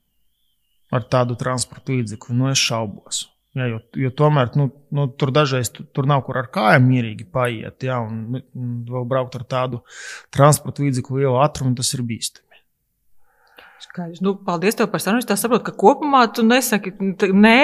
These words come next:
Speaker 2: tu vienkārši saki, ka tas ir jādara ar prātu.
Speaker 1: Jā,
Speaker 2: Arī,
Speaker 1: e-,
Speaker 2: ja pat
Speaker 1: jā,
Speaker 2: tu dari,
Speaker 1: es tiem
Speaker 2: tu tomēr ar
Speaker 1: transport-,
Speaker 2: prātu.
Speaker 1: transporta līdzekļiem nesaku nē, es varu no veselības puses, no kardioslodzes, no elpošanas,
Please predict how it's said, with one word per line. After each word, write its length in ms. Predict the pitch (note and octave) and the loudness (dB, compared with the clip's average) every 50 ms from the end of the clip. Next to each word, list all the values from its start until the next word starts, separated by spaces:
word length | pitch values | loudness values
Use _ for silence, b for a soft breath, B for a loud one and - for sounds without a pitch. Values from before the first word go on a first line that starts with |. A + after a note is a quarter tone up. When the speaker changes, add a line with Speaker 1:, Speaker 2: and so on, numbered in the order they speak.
| F4+ F#4 F4+ D#4+ | 4 2 0 -2
Speaker 2:
tu 140 | - B3 A3+ | 0 2 2
vienkārši 420 | A#3 B3+ B3+ B3 A3 G#3+ G#3+ - | 4 4 4 4 4 4 4 2
saki, 160 | A#3 B3 B3 - | 0 0 0 -2
ka 100 | A3+ G3 | -4 -2
tas 160 | - G#3 - | -2 -2 -2
ir 100 | G3+ G#3+ A#3 | 0 2 4
jādara 360 | A#3 A3+ G3+ G#3+ G3+ G3+ G3 | 4 4 4 4 2 2 0
ar 60 | G3 | 0
prātu. 440 | - A3 G#3 F#3 D#3+ D3+ D3+ - C#3+ | 0 2 4 4 4 4 4 6 8
Speaker 1:
Jā, 140 | D3 C#3+ A#2+ A2 - | 8 8 6 4 0
Speaker 2:
Arī, 260 | - - F3+ G3+ G3+ | 2 4 6 6 6
Speaker 1:
e-, 60 | G3 | 4
Speaker 2:
ja 80 | G3 F#3 | 4 4
pat 80 | D3 D3 | 6 6
Speaker 1:
jā, 120 | D3 C3+ | 6 6
Speaker 2:
tu 100 | F3 G3+ | 6 6
dari, 140 | G#3 G3+ F#3+ | 6 6 6
Speaker 1:
es 80 | - | 6
tiem 120 | - F3 D3 | 8 6 8
Speaker 2:
tu 40 | - | 8
tomēr 80 | E3+ | 6
ar 80 | G3 F3+ | 6 4
Speaker 1:
transport-, 240 | F3 F3 F3 D#3+ E3+ | 4 2 2 2 2
Speaker 2:
prātu. 160 | D#3 D3 - | 2 2 4
Speaker 1:
transporta 400 | E3+ G3 F#3+ - D#3 C#3 - F#3 | 4 4 4 2 -2 -4 -2 0
līdzekļiem 420 | G3 F3+ D#3 C3 - C3 C3 C3+ - - - | 2 2 2 2 2 0 -2 -2 -2 -2 2
nesaku 680 | D#3 C#3+ D#3 F#3+ G#3 - - - B2 - - - C3 C3+ | 4 6 6 6 6 4 0 -2 -4 -6 -4 -2 2 4
nē, 200 | D3 G3 B3 B3 G3 C#3 | 6 6 8 8 6 4
es 160 | B2 A#2 - - | 4 0 -2 0
varu 240 | C3 E3+ F#3 E3+ - | 0 0 0 0 2
no 200 | C#3+ C#3 C3 B2 | 0 2 2 4
veselības 560 | C3+ F3 - - - G3+ E3 C#3 B2+ B2 - | 4 4 4 4 4 4 2 2 2 2 0
puses, 400 | - - E3 F3+ A3 A3+ - - C#3+ | 2 4 6 6 6 6 4 4 2
no 80 | B2+ A#2 | 0 0
kardioslodzes, 1160 | - D#3 D#3+ E3 E3+ E3 C#3+ D3 D3+ D3+ C#3+ - - C#3+ D3 D#3 E3 E3 E3+ E3 - - - | 0 2 2 4 4 4 4 4 4 4 4 2 0 0 0 2 2 2 2 2 0 0 0
no 120 | B2 A#2+ A#2+ | 0 2 2
elpošanas, 960 | C#3 D#3+ E3 D#3 D#3+ - D#3 D3+ D#3+ D#3 C#3 - - D3+ D3+ D3+ D3+ C#3+ - | 4 4 2 2 -2 -4 -4 -2 0 2 2 2 2 0 0 0 0 0 -2